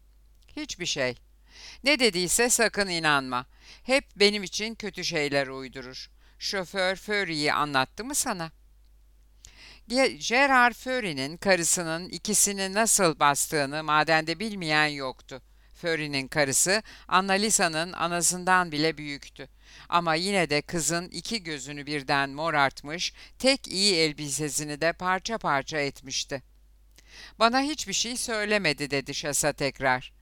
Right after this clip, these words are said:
Sonra ilgiyle sor-, sordu. "Ne oldu ki?" "Hiçbir şey. Hepsi yalandı." Sözü değiştirdi. "Sana bir şey göstereyim mi?" "Evet, lütfen." Şasa o şeyin ne olduğunu bildiği kanısındaydı.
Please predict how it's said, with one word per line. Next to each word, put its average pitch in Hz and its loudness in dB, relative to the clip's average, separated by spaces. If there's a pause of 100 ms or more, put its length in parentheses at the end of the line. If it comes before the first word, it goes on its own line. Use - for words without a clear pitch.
(140)
Sonra 160 -2
ilgiyle 165 0
sor-, 160 -6
sordu. 147 -4 (360)
"Ne 180 -4
oldu 190 -2
ki?" 233 -4 (800)
"Hiçbir 311 -6
şey. 151 0 (280)
Hepsi 277 4
yalandı." 226 6 (280)
Sözü 160 -12
değiştirdi. 139 -4 (260)
"Sana 175 4
bir 160 -8
şey 160 -4
göstereyim 165 0
mi?" 156 -6 (520)
"Evet, 254 2
lütfen." 165 -2 (500)
Şasa 185 2
o 220 -6
şeyin 160 -2
ne 190 2
olduğunu 135 -8
bildiği 151 -2
kanısındaydı. 131 2